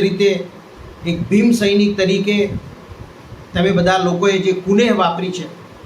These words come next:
અને તમે ભારતના સંવિધાન ઉપર વિશ્વાસ અને ભરોસો મૂક્યો છે અને શાંતિપ્રિય રીતે,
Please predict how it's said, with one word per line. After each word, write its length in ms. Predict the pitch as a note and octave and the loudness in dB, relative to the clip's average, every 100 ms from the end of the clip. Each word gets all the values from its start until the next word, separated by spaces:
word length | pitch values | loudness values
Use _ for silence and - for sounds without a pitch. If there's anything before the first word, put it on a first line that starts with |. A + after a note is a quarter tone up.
| - - - - - - - - - - - | -20 -20 -20 -14 -8 -6 -6 -8 -12 -14 -14
અને 160 | - G3 G3+ | -4 -2 2
તમે 260 | F3 G3 F#3+ - - - - - - - | 2 2 0 -2 -10 -20 -20 -20 -20 -18
ભારતના 460 | - E3+ G#3+ G#3+ G3+ | -6 -2 0 0 0
સંવિધાન 500 | F#3+ F#3 F3+ F3 G#3+ | 2 2 2 2 0
ઉપર 200 | G#3 G3 | 0 0
વિશ્વાસ 440 | D#3+ F3 F#3+ G#3 G3 | 0 -2 -2 -2 0
અને 120 | F#3+ | -4
ભરોસો 380 | C3 E3 G3+ G#3+ | -2 0 0 2
મૂક્યો 340 | G#3 F3 G#3 G3 | 0 0 -2 -2
છે 140 | E3 D#3+ - - - - - - - - - - - - - | -4 -12 -18 -20 -20 -20 -20 -20 -20 -20 -18 -18 -18 -20 -8
અને 140 | F#3+ | -4
શાંતિપ્રિય 720 | G3+ F#3+ A#3 A#3+ B3 G#3 G#3 G#3 | -2 0 -2 -2 -4 -2 0 2
રીતે, 280 | F3+ F#3 | 0 -2